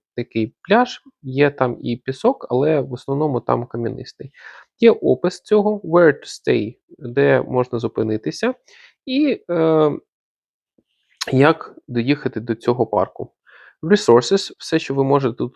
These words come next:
тут знайти, які є, е, розваги. Е, там є магазинчик, там є маленьке село біля цього Хекла, там, де можна купити навіть алкоголь. Е, і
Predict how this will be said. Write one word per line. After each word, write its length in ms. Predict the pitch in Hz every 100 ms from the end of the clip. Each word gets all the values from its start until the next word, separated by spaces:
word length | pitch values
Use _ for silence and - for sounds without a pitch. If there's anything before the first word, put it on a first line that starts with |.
| -
тут 200 | 143 131
знайти, 460 | 123 107 107 -
які 640 | 208 202 135 - 160 160 120
є, 320 | 127 131 135
е, 220 | 123 - - -
розваги. 640 | - 131 120 113 104 123 240
Е, 60 | - - - - _ - 139 139 139 139 139
там 260 | 139 180
є 260 | 147 135 120
магазинчик, 680 | 120 120 120 160 233 - -
там 160 | 143 143
є 140 | 127
маленьке 640 | 120 127 127 123 123 117
село 440 | 123 - 131 131 117
біля 460 | 123 120 110 110
цього 340 | 110 - 120 110
Хекла, 540 | - 127 135 196 233 _ - _ -
там, 140 | 135
де 80 | 123
можна 280 | 127 120 117
купити 340 | - 135 135
навіть 300 | 117 120 113
алкоголь. 540 | 127 117 107 113 117 220 _ - - -
Е, 600 | - 120 120 117 117 117
і 540 | - 165 190 196 185